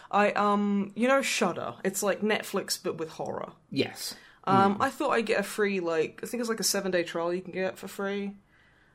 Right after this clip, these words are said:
Speaker 1: And there's fucking nothing on there.
Speaker 2: Uh, yeah, I've heard
Speaker 1: There's,
Speaker 2: the
Speaker 1: like,
Speaker 2: U-
Speaker 1: nothing on there. On the U K version is, it's appalling.
Speaker 2: Like, I've heard the, uh, U S version's pretty good.
Speaker 1: Well, I mean, it will be.
Speaker 2: But the U K version sucks. <laughs>
Speaker 1: Yeah, the U K version is pretty fucking dreadful.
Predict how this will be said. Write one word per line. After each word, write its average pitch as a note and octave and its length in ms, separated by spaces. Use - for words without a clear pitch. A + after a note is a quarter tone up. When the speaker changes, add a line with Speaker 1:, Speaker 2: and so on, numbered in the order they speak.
Speaker 1:
And G3+ 220
there's - 160
fucking G3 680
nothing G3 500
on C#3+ 240
there. - 440
Speaker 2:
Uh, - 60
yeah, C3+ 220
I've A#2 120
heard C3+ 80
Speaker 1:
There's, A#2 100
Speaker 2:
the C3 100
Speaker 1:
like, A3+ 240
Speaker 2:
U- F4+ 140
Speaker 1:
nothing D#4 600
on G#3 220
there. F3+ 100
On B3+ 80
the C#4+ 80
U C4 160
K D#4+ 220
version D#4 320
is, A#3 180
it's - 300
appalling. C#4 1000
Speaker 2:
Like, C3+ 160
I've B2+ 60
heard E3+ 220
the, C#3 260
uh, A#2+ 60
U A#2 340
S A#2 220
version's G#2 420
pretty G#2 240
good. G2+ 320
Speaker 1:
Well, C4 120
I D4+ 40
mean, D4+ 160
it C4+ 100
will D#4+ 220
be. - 300
Speaker 2:
But B2+ 140
the D3+ 80
U G3+ 100
K B2+ 140
version A2+ 260
sucks. - 540
<laughs> - 20
Speaker 1:
Yeah, A3 160
the G#3 120
U C4 60
K D4+ 120
version A#3 280
is F#3+ 80
pretty F#3 240
fucking E3 300
dreadful. - 480